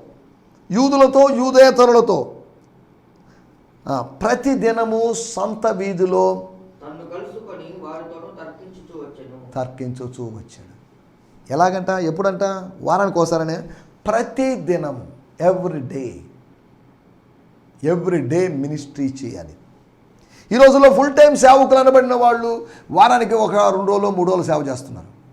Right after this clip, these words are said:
Speaker 1: పేరు ఫుల్ టైమే, వాళ్ళు ఎత్తి పొడుస్తున్నారు పార్ట్ టైమ్ వాళ్ళని.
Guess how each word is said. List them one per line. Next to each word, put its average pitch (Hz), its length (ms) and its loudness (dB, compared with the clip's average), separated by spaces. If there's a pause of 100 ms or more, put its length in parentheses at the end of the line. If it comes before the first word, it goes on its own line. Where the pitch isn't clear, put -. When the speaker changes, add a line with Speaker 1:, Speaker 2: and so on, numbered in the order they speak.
(300)
Speaker 1:
పేరు 226 280 4
ఫుల్ 220 260 -4
టైమే, 190 440 -4 (960)
వాళ్ళు 190 320 4
ఎత్తి 202 240 4
పొడుస్తున్నారు 240 640 0
పార్ట్ 208 320 -2
టైమ్ 208 240 -4
వాళ్ళని. 139 340 -8